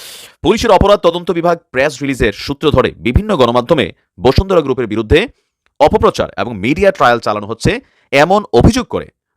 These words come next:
ডক্টর মোহাম্মদ ইউনূসকে চিঠি দিয়েছেন গ্রুপের চেয়ারম্যান আহমেদ আকবর সুবহান ওরফে শাহ আলম। আর তারা basically সর্বশেষ আওয়ামী লীগ সরকার ক্ষমতায় থাকতে ব্যবসায়ীদের যে বিভিন্ন সংগঠনগুলো আছে,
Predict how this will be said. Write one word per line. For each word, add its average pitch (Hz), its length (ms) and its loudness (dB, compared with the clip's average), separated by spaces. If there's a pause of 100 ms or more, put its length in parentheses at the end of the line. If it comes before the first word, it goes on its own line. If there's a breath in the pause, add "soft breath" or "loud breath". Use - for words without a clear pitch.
(120)
ডক্টর 156 220 0
মোহাম্মদ 202 240 0 (120)
ইউনূসকে 156 360 -2 (120)
চিঠি 170 220 -2
দিয়েছেন 123 260 -2
গ্রুপের 107 280 -2
চেয়ারম্যান 175 300 2 (360)
আহমেদ 160 260 0 (120)
আকবর 104 300 -4
সুবহান 113 260 0 (200)
ওরফে 113 240 0
শাহ 113 260 0
আলম। 65 140 -10 (1300 soft breath)
আর 123 80 4 (360)
তারা 156 280 6
basically 135 320 -10
সর্বশেষ 156 400 -8
আওয়ামী 120 160 -8
লীগ 135 80 -12
সরকার 135 240 -12
ক্ষমতায় 117 360 -10
থাকতে 95 340 -8
ব্যবসায়ীদের 139 420 -4
যে 147 80 -4
বিভিন্ন 131 340 -8
সংগঠনগুলো 123 540 -2
আছে, 143 320 0